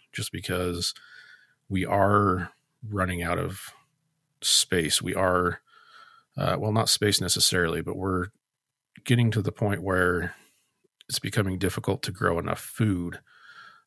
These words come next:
uh, for everybody in the world. And hydroponics is just a super efficient use of the space to grow plants. Um, also, because everything is tightly controlled and regulated,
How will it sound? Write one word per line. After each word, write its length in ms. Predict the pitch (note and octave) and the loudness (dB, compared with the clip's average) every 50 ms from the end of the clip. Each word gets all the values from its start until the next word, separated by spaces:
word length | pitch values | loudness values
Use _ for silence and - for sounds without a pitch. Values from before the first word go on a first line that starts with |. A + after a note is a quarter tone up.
| _ - | _ -12
uh, 120 | - - - | -12 -10 -8
for 160 | - - - | -6 -2 -2
everybody 460 | G2 F#2 F2+ E2 F2+ G2 F2+ F2 D#2 | -2 -2 -2 -2 -2 0 0 0 -2
in 80 | D2+ D2+ | -4 -4
the 80 | D#2+ | -6
world. 540 | D2+ D2 D#2 D#2 C#2+ C2 C#2 D2+ - - - - - - - - _ | -6 -4 -2 -2 -2 -4 -4 -6 -8 -10 -12 -14 -18 -20 -20 -20 _
And 560 | - G2+ F2+ E2+ D#2+ D2+ D2 D2+ D2+ D2 - - - - _ _ _ _ _ _ _ _ _ _ _ _ _ _ _ | -10 -8 -6 -6 -4 -6 -6 -6 -8 -10 -12 -12 -14 -16 _ _ _ _ _ _ _ _ _ _ _ _ _ _ _
hydroponics 920 | - A2+ A2 G2+ G2+ - - - G2 G2 F#2 F#2+ F#2+ - - - - - - | -4 -2 0 0 -2 -2 2 2 4 4 4 2 0 0 0 0 0 0 -2
is 260 | G2 F#2+ F2+ E2+ - - | -2 -4 -2 -2 -2 -2
just 220 | - A2 - - | -2 -2 -2 -4
a 120 | E2+ E2+ - _ _ _ _ _ _ _ _ _ _ _ _ - | -6 -8 -10 _ _ _ _ _ _ _ _ _ _ _ _ -4
super 560 | - - - - - B2+ A#2+ - B2 A2 G#2+ | 0 2 2 4 2 2 0 2 2 2 2
efficient 560 | G#2 - - G#2+ G2+ - - G#2+ G2+ F#2 - | 2 2 2 4 4 4 4 2 0 -2 -4
use 480 | E2 F#2 F#2+ F#2 F2+ F#2 F#2 - - - | -6 -6 -4 -4 -2 -2 0 0 -2 -2
of 520 | - G2 F#2+ F#2 F#2 F#2 F#2 G2+ G#2 - - - | -2 -4 -2 -2 -4 -4 -6 -8 -12 -12 -12 -6
the 80 | E2+ | -2
space 800 | - - - - - F#2+ F#2 G#2+ A#2 C3+ C#3+ - - - - - _ _ - - - - - - - _ _ _ _ | 0 0 0 2 2 2 2 4 2 4 4 4 4 4 2 -2 _ _ -20 -20 -20 -20 -20 -20 -20 _ _ _ _
to 340 | - - G2+ F#2+ F#2+ F#2 F#2 F#2+ | -4 0 0 2 2 0 -2 -2
grow 580 | - - G#2 G2 G2 F#2+ F#2 F#2 F2+ F2+ F2+ - | -4 -2 0 2 2 2 2 2 0 -2 -4 -6
plants. 600 | - - F#2+ F#2 - - - - - - - - - - - - | -6 -6 -6 -6 -6 -4 0 2 2 2 2 -2 -6 -14 -12 -8
Um, 220 | - G2 F#2+ F#2+ | -6 -6 -6 -2
also, 360 | - G2 G2 - - A2+ G2 | 2 2 2 4 2 2 0
because 520 | F#2+ G2 F#2 - - A2 G2+ G2+ F#2+ F2+ - | 0 -2 -4 0 0 2 2 4 2 0 0
everything 420 | G#2 G#2 G#2 F#2+ - - F#2+ F#2+ | 0 0 0 0 0 0 -2 0
is 120 | F2+ E2+ | 0 0
tightly 280 | - - F#2 F2 F#2+ F#2 | 0 0 0 -2 -2 -4
controlled 540 | - - F#2+ - - F#2+ G2 G2 F#2+ F#2+ F#2+ | -6 -6 -8 -4 -4 -2 -2 0 -2 -2 -2
and 120 | F2+ F#2+ F#2 | -4 -2 -2
regulated, 680 | F#2 F#2 F2+ F#2+ F2 F#2 F2+ F2+ F2+ F2+ F2 F#2 | -2 -2 -2 -2 -2 0 -2 0 -2 -2 -4 -6